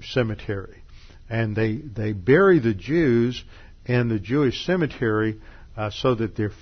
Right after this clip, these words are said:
feet, all over, all over Israel, maybe all over the world, I'm not sure, but all over Israel, they bury them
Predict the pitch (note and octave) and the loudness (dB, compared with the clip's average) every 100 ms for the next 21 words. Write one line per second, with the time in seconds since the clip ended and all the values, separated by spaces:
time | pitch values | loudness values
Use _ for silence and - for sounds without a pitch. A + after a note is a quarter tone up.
0 | - F#3 F3+ - C3+ F#3+ F#3 C#3+ C3 C#3 | -4 0 0 2 4 4 4 4 2 2
1 | C#3 D#3+ B2 A#2 D3 D3 G#2+ A2+ B2 D#3 | 2 2 2 2 2 0 -6 -2 2 2
2 | A2 G#2+ G#2+ F#2 F#2+ A2+ G#2+ G2 G2 G2+ | 2 0 0 -4 -8 -6 -4 -6 -10 -14
3 | - A#2 G2 G#2 A#2+ A#2 G2+ A#2 C3 A2 | -4 -4 -2 -2 0 0 -2 -2 -2 -2
4 | G2+ G2 F#2+ A#2+ D3 A#2 G#2+ | -6 -6 -2 2 2 2 0